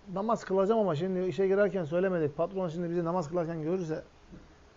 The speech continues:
Bunlar haram olan korku. İşte ya iş korkusundan dolayı başını açan kadının başını açması gibi. Haram. Bir de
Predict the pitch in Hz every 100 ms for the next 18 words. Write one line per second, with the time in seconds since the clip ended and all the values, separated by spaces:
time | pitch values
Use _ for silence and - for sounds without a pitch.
0 | - - - - - - - 175 208 135
1 | 160 180 165 160 135 131 117 - - -
2 | - - - - - - - - - -
3 | - - - - - - - - - -
4 | - - - - - - - 165 170 156
5 | 143 - - - - - - - - -
6 | 185 - 170 147 - 131 151 151 147 139
7 | 151 151 - 156 135 151 143 139 143 147
8 | - - 139 127 143 143 120 - 113 -
9 | - 180 120 - - - - - - -
10 | - - - - - - - - 180 185
11 | 220 262 262